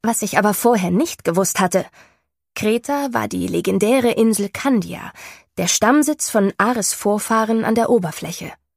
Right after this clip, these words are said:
Hier hatten sie vor Tausenden von Jahren ein Reich aufgebaut, ausufernde Palastanlagen voller herrlicher Kunstwerke geschaffen und ihren Einfluss auf das gesamte Mittelmeer ausgedehnt, die älteste Hochkultur Europas.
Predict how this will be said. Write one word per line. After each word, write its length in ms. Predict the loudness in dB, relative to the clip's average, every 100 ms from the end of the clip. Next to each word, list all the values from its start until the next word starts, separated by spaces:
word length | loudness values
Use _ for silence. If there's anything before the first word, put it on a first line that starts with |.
| _ _ _ -20 -8
Hier 300 | 0 0 0
hatten 220 | 2 2
sie 140 | 2
vor 200 | -2 -4
Tausenden 500 | -6 0 0 2 2
von 160 | 2 2
Jahren 420 | 4 2 2 0
ein 180 | 0 0
Reich 360 | 2 0 0 -2
aufgebaut, 580 | -2 0 2 2 2 -4 -20 _ _ _ 2
ausufernde 720 | 2 4 2 2 2 2 0
Palastanlagen 880 | -2 -2 0 2 4 6 6 4 0
voller 400 | 0 -2 -2 0
herrlicher 420 | 2 2 0 -2
Kunstwerke 640 | 0 0 0 -2 -2 -2
geschaffen 520 | -2 0 0 0 -2 -2 -10 _ _ _ -4
und 240 | -2 -2
ihren 260 | -2 0 -2 -2
Einfluss 640 | 0 0 -2 -6 -6 -8
auf 160 | -10 -8
das 260 | -8 -6
gesamte 440 | -4 0 0 0 0
Mittelmeer 520 | 0 0 0 2 2
ausgedehnt, 600 | 0 -2 -2 -2 -2 -10 _ _ _ _ _ -10
die 100 | -2
älteste 560 | 2 2 2 -4 -4 -2
Hochkultur 560 | -2 0 -2 0 2 4
Europas. 640 | 4 2 0 -6 -8 -10